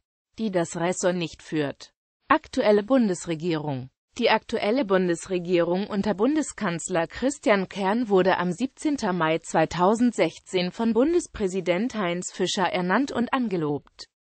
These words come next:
Bundesregierungen der Republik. Siehe auch: Staatsregierungen wurden neunzehnhundertachtzehn bis neunzehnhundertzwanzig gewählt.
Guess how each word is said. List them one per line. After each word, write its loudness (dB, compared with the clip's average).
Bundesregierungen 0
der 2
Republik. -2
Siehe 4
auch: 0
Staatsregierungen 2
wurden 2
neunzehnhundertachtzehn 0
bis -2
neunzehnhundertzwanzig -2
gewählt. -4